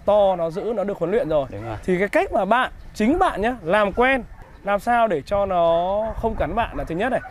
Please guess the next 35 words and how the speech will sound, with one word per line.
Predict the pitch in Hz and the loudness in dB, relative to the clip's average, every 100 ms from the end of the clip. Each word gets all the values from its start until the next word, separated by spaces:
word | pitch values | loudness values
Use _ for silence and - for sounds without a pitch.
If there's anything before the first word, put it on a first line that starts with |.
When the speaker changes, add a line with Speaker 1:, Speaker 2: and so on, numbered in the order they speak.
| - | -14
Speaker 1:
không | - 262 247 | 0 0 4
tỏ | 202 127 | 2 2
thái | 160 | 0
độ. | 220 208 - - - - - | 2 0 -2 -18 -20 -20 -4
Và | 156 156 156 147 147 139 135 135 135 | 0 2 0 -2 -2 -4 -6 -8 -8
bạn | 196 185 | -4 -4
có | 147 | -2
thể | 214 139 | -2 -2
dẫn | 139 247 | -2 0
được | 240 | 0
như | 160 190 | 0 -2
này. | 185 147 - - - | 0 -2 -10 0 0
Đấy, | 165 | 2
bạn | 196 | -2
sẽ | - 175 | -4 -6
chia | 240 220 | 0 0
sẻ | 226 202 123 - | 2 0 0 -8
những | 175 | -6
cái | 190 | -2
việc | 190 226 | 0 2
làm | 180 160 | 2 0
của | 127 | -2
bạn, | 156 131 - - - - - 123 | -4 -4 -8 -10 -10 -12 -10 -4
à, | 147 | -2
để | 151 | 0
làm | 131 156 | -2 -2
sao | 190 185 | -2 0
mà | 151 | 0
tiếp | 226 | 0
xúc | 262 294 | -2 0
được | 196 | 0
với | 160 | 0
cả | 190 | -2
chó | - | -4
lạ. | 139 175 | -4 -4